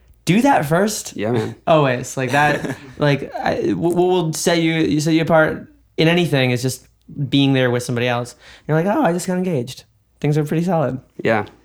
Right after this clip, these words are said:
Speaker 1: Like, we come back to the mic and it's like, maybe things are good now. But we were talking about the other day too, there was a tentativeness to it, for me at least.
Speaker 2: Yeah, well, it was interesting because you're the one who said the, the, like, hook, "Maybe things are good now." But you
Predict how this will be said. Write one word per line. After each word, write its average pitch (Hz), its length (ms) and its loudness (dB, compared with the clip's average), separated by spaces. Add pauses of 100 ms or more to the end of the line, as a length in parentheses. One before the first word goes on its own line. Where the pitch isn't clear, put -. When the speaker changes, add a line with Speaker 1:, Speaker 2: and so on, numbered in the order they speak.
(140)
Speaker 1:
Like, - 280 -10 (300)
we 131 80 -2
come 143 120 4
back 135 180 4
to - 60 -8
the 135 60 0
mic 127 280 2
and 143 80 -4
it's 127 80 -6
like, 120 140 -6
maybe 123 200 -2
things 120 200 -4
are 120 40 -4
good 131 120 0
now. 123 120 2
But 139 80 4
we 180 80 4
were 202 60 2
talking 214 200 6
about 190 120 2
the 160 80 2
other 151 120 4
day 147 160 2
too, 147 380 0 (180)
there 147 120 2
was 156 240 4
a 156 40 2
tentativeness 135 760 0
to 123 160 -4
it, - 60 -10
for - 120 -2
me 165 240 4
at 131 100 2
least. 127 160 2
Speaker 2:
Yeah, 135 280 4
well, 127 200 4
it 123 40 6
was 117 100 4
interesting 131 380 2
because 104 300 -2
you're 107 280 2
the 120 100 2
one 110 180 2
who 104 140 -4
said 101 760 -2 (400)
the, 95 460 -2 (120)
the, 90 200 -2
like, 87 180 -4
hook, - 400 -2
"Maybe 98 360 -2
things - 260 -8
are 95 60 -8
good 98 200 -4
now." 87 280 -6 (360)
But 107 120 0
you 113 720 0